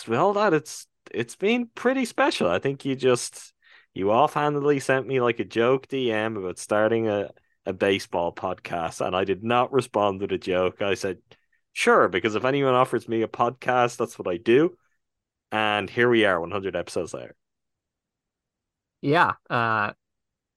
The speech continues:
Speaker 2: it's crazy. And now we find ourselves, the Brewers, twenty-eight and twenty-five in first place of the Rocky N L Central. And we have, uh,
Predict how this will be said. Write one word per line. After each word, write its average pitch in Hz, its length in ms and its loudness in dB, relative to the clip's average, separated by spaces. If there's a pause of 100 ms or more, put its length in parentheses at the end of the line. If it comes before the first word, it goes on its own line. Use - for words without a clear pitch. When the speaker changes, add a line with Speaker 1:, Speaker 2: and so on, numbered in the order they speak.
(480)
Speaker 2:
it's 120 140 -14
crazy. 135 480 0 (180)
And 110 520 -4
now 113 180 2
we 113 60 2
find 117 260 0
ourselves, 117 460 -2
the 117 80 -8
Brewers, 117 500 -2
twenty-eight 135 600 2
and 147 80 -8
twenty-five 127 580 2
in 135 180 -6
first 127 300 -2
place 131 320 0
of 127 240 -6
the 127 100 2
Rocky 123 560 -2
N 127 100 -2
L 120 160 -2
Central. 135 520 -2
And 120 180 -4
we 123 120 0
have, 123 380 0
uh, 110 260 2